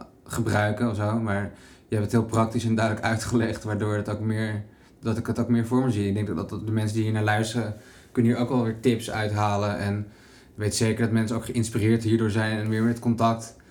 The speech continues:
of in ieder geval de intentie hebben om weer met, meer het contact met zichzelf te gaan verdiepen, lichamelijk ook, en die stilte op te gaan zoeken. Ik denk dat dat een heel mooi, mooie intentie is voor, voor mezelf, maar ook voor de luisteraar, van zoek weer even die diepe stilte op.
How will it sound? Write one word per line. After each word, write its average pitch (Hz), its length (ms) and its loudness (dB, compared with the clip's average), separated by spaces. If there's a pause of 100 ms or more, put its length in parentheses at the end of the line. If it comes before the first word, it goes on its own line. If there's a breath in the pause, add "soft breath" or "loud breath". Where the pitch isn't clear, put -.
(280 loud breath)
of 123 100 -4
in 104 60 2
ieder 127 100 6
geval 123 160 2
de 131 60 0
intentie 143 460 4
hebben 151 220 4
om 143 60 0
weer 143 320 2
met, 131 260 -2
meer 147 120 2
het 147 120 0
contact 156 320 2
met 175 100 0
zichzelf 120 520 0 (360 loud breath)
te 117 100 -6
gaan 127 180 2
verdiepen, 123 440 2
lichamelijk 120 680 2
ook, 120 320 0
en 117 180 2
die 117 100 -2
stilte 143 360 0
op 113 140 -2
te - 60 -8
gaan 95 180 0
zoeken. 92 280 0
Ik 98 60 -4
denk 107 180 -2
dat 107 140 0
dat 120 180 0
een 123 120 2
heel 113 180 0
mooi, 107 320 -2 (1120 loud breath)
mooie 120 260 2
intentie 127 480 2
is 127 140 -4
voor, 123 220 -2
voor 131 120 0
mezelf, 117 460 4
maar 107 120 -2
ook 120 100 0
voor 123 80 0
de 113 60 2
luisteraar, 127 420 0
van 117 160 0
zoek 123 200 0
weer 120 160 0
even 117 140 -4
die 107 160 -4
diepe 117 240 2
stilte 123 400 0
op. 117 340 -2